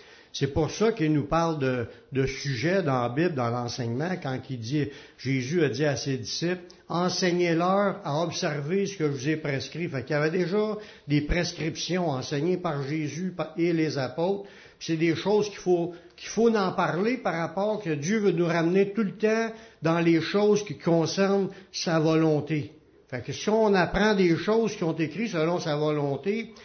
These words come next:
c'est dans le but qu'on prie pour ces choses-là. Toute la révélation de la Bible est donnée pour que le chrétien puisse connaître ce que Dieu veut. Une fois que tu connais ce qu'il veut,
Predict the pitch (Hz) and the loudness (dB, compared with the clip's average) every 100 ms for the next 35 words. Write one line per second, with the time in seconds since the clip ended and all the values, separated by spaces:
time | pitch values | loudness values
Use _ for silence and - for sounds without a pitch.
0 | - - 170 165 165 151 170 226 190 156 | -14 -4 0 2 2 2 0 0 0 0
1 | 156 165 214 - 113 151 139 143 135 127 | 0 -2 -4 -6 -10 -6 -4 -4 -2 -2
2 | 123 139 135 - - _ - - - 226 | -2 -2 -4 -8 -20 _ -20 -20 0 2
3 | 233 202 185 190 196 196 185 175 170 208 | 4 4 4 4 6 4 4 0 0 2
4 | 202 185 165 160 220 190 165 160 170 170 | 2 0 0 2 2 2 2 2 2 4
5 | 196 208 208 - 165 156 151 180 - 202 | 4 2 -2 -4 -4 -2 -4 -6 -2 0
6 | 208 175 170 - - _ 214 208 214 214 | 0 -2 -4 -8 -20 _ 0 0 0 2
7 | 220 226 226 - - - - 180 156 135 | 2 2 0 -6 -16 -12 -2 0 0 -2
8 | 180 202 143 180 180 185 - - _ 147 | 0 0 0 -2 -4 -6 -20 -20 _ -6
9 | 123 196 226 - - 180 185 202 196 - | -4 -2 -4 -4 -2 -2 0 0 -2 -6
10 | 170 185 233 247 | -4 -2 -2 -4